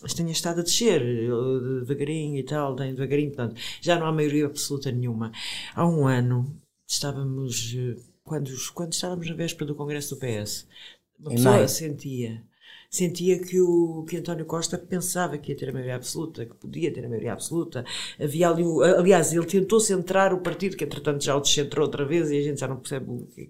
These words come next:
Speaker 1: qual é a estratégia. Eu não entendo neste momento, acho que ele está um bocadinho sem estratégia. Mas na altura ele tinha uma estratégia.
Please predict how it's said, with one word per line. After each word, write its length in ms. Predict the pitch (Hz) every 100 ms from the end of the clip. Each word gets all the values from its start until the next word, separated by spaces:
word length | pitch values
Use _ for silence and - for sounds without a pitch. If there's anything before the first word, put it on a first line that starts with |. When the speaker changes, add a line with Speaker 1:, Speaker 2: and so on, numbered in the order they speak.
| -
Speaker 1:
qual 220 | 123 117
é 300 | 117 110 - - - - - -
a 80 | -
estratégia. 760 | 139 - 135 135 135 131 160 165 - - -
Eu 100 | 185
não 120 | 214
entendo 440 | 123 - 139 123 -
neste 260 | 120 - 127
momento, 360 | 127 117 -
acho 220 | 110 -
que 100 | -
ele 80 | 120
está 140 | 120 110
um 40 |
bocadinho 600 | 101 120 113 110 110 104 - - -
sem 180 | _ 123
estratégia. 600 | 117 110 104 110 101 - 104 - - - - - - 147
Mas 260 | 147 147
na 100 | 135
altura 600 | 147 143 - 156 160 165
ele 280 | - 160 156
tinha 220 | - 160
uma 120 | 147 139
estratégia. 640 | - 120 113 101 98 104